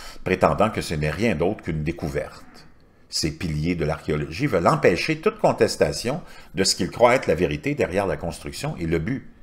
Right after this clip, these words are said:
des pyramides, tout en dissimulant à quel point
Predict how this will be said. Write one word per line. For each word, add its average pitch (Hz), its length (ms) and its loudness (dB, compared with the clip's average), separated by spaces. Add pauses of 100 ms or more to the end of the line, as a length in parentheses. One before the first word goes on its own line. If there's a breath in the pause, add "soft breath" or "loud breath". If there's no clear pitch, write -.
(140)
des 76 120 -6
pyramides, 73 420 -4 (440 loud breath)
tout - 160 -4
en 78 80 2
dissimulant 76 560 -2
à 85 80 -8
quel 80 180 -4
point 92 220 -6